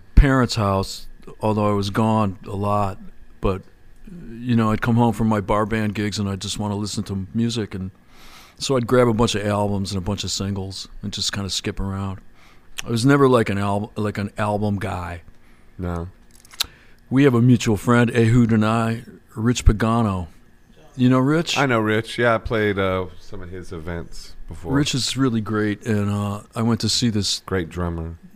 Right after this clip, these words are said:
Speaker 1: Yes, he is. And I went to see this act that he has, this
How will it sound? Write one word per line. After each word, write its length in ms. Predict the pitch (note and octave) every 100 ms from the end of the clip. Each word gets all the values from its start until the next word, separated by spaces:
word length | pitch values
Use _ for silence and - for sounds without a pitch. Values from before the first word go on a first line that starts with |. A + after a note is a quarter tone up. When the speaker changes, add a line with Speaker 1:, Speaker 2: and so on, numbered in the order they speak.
| D3+
Speaker 1:
Yes, 200 | C3+ -
he 180 | C3+ C#3
is. 280 | A#2 G2 -
And 220 | C3 A2+
I 60 | B2
went 180 | C#3 C3+
to 60 |
see 260 | A#2 C#3 B2+
this 320 | A2+ G#2 - B2+
act 300 | C3 C3 -
that 120 | A2+
he 120 | G#2+ G#2+
has, 380 | G#2 G#2 G2 -
this 200 | G#2+